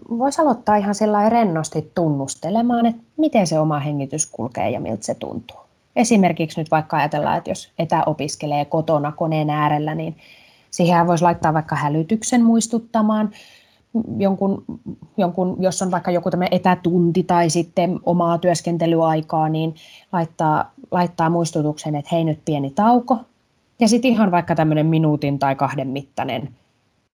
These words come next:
että istuu vaan ja hengittelee, tai seisoo, tai makaa. Sen hengit-, hengittäminen on siitäkin kiva, kun sitä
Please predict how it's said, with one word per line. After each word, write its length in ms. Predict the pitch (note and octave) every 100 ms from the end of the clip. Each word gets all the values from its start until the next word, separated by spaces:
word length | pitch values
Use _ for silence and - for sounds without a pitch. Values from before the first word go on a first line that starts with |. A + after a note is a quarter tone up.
| _ _ _
että 180 | B3 B3
istuu 280 | C4 - F3+
vaan 200 | F#3+ F#3+
ja 60 | E3
hengittelee, 680 | D#3+ C#3+ C#3+ F2+ F2 F#2 - _
tai 140 | G#3+ F3
seisoo, 440 | C#3+ - D#2+ F2+ - -
tai 260 | F3 D3+ -
makaa. 460 | C#3 - - F#3+ -
Sen 160 | G3+ F3 G3 F#3+ - - F3+
hengit-, 320 | F3+ E3 D#3+ - - F#3+
hengittäminen 540 | F3+ E3+ E3 E3 D#3+ D#3+
on 60 |
siitäkin 380 | D#3 D#3+ D#3 D3+
kiva, 260 | E3 D3+ D3+
kun 120 | D#3
sitä 200 | -